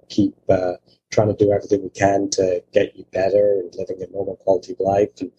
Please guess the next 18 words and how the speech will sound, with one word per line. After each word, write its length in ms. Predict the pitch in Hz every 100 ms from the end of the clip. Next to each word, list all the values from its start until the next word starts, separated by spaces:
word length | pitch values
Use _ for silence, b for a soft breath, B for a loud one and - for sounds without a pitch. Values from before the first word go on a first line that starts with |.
| B B
we 60 | 101
have 100 | 101
so 160 | - 110
many 200 | 110 101
people 340 | 107 107 107
who 200 | 95 92
are 60 | 95
able 180 | 98 95
to 180 | -
do 300 | - 98 92 - b b -
amazing 440 | 101 113 104 104
things 580 | - 101 95 90 85 - -
in 100 | 98
their 180 | 90 87
families 720 | - 110 104 98 95 92 87
and 100 | 87 87
work 300 | 104 98 -
lives 720 | 87 85 - - - -